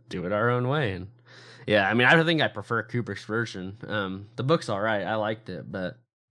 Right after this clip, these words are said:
and it, I, it does explain some stuff, but it doesn't go quite into a lot of detail. It's still kind of weird, but, um,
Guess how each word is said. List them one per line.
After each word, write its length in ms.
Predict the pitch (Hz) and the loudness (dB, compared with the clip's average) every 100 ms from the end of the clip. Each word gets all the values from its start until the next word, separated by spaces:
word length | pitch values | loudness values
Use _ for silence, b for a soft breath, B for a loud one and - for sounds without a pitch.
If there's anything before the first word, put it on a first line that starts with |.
| _ | _
and 120 | 131 | 0
it, 60 | 165 | 2
I, 160 | 151 185 - | 2 2 0
it 180 | 214 202 | 0 4
does 220 | 214 180 | 4 2
explain 380 | 127 143 131 120 | -2 0 0 0
some 200 | 120 117 | -4 -8
stuff, 360 | - 123 123 | -2 0 0
but 100 | - | -2
it 100 | 117 | 0
doesn't 280 | 127 127 107 | 0 0 -2
go 180 | 117 113 | -2 -2
quite 460 | 113 117 110 104 - - | 0 0 2 0 -6 -8
into 240 | 107 101 | -6 -4
a 40 | 92 | -2
lot 240 | 87 120 | 2 2
of 100 | 131 | 2
detail. 380 | 131 131 127 117 | 0 0 0 0
It's 100 | - | -2
still 180 | 117 107 | -6 -6
kind 280 | 110 107 | -4 -4
of 80 | 101 | -4
weird, 380 | 104 110 110 110 | -4 -4 -4 -4
but, 280 | 90 90 - - b b b b b - | -4 -4 -6 -14 b b b b b -10
um, 360 | 71 67 52 | -8 -6 -8